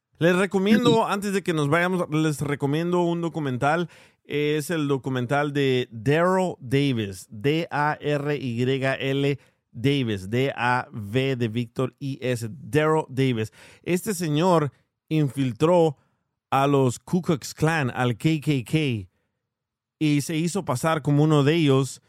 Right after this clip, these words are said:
Speaker 1: siendo una persona negra, una persona afroamericana, y los infiltró a los racistas para entender por qué son así. Y ahí explican lo que acabas de decir tú, Oscar, que los padres le inculcan el odio a los niños de otras razas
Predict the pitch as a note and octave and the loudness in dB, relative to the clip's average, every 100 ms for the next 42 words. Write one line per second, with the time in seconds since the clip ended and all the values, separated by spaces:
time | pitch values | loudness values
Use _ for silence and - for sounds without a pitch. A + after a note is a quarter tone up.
0 | _ _ - F#3 B3 A#3 F3+ E3+ F3+ G3 | _ _ -6 -2 2 2 2 2 0 0
1 | F3 D3 B2+ E3 C#3+ C#3 F3+ D#3+ C#3 D3 | 0 -2 -2 0 2 2 2 2 0 -2
2 | - _ _ _ D#3 D3+ C3+ C#3+ D3 C#3+ | -10 _ _ _ -4 -2 -2 0 0 2
3 | C#3 C3+ B2+ G#2 E3+ D3+ C3 - _ _ | 2 0 0 0 0 0 0 -6 _ _
4 | _ _ D#3 D3 C#3+ C#3+ C3 - C3+ C3+ | _ _ 0 2 4 2 0 -2 -2 0
5 | B2 A2 E3 G#3 F#3+ D3 C3+ B2+ A#2 E3+ | -2 2 4 4 4 2 0 -4 -4 -6
6 | D#3 G#3 G#3 - _ _ - C#3 C#3+ C#3 | -2 -4 -4 -12 _ _ 0 2 2 0
7 | C3+ C3 E3+ C#3 C3 C#3 E3 F#3+ D3+ B2 | 0 2 2 0 -4 -2 -2 -2 -2 -2
8 | F#3 C#3+ - _ _ C3+ D3 C#3 E3+ - | -2 -2 -6 _ _ 0 2 2 0 0
9 | E3 F3 E3+ C#3+ A#2+ C#3+ D3 C#3+ C3 A2+ | -4 -2 0 0 -2 -2 0 2 0 0
10 | D#3 B2 E3 F3+ D#3+ - G2+ - _ _ | -2 -2 0 0 0 -4 -10 -12 _ _
11 | _ D3 C#3+ C3+ - G3+ G3+ D#3 D#3 - | _ 0 2 0 2 2 4 2 0 -2
12 | - _ - C3+ C3 B2+ D#3+ E3 D#3 C3+ | -14 _ -4 0 0 0 0 0 0 2
13 | C3+ E3 E3+ G3 G3+ - C#3 C3+ C#3 D#3+ | 4 4 4 2 0 -2 0 2 2 2
14 | D#3+ D3+ C3+ B2+ B2 C3 C#3+ C3 D#3 F3 | 2 0 0 2 2 0 -2 -2 -2 -4
15 | A3+ | -8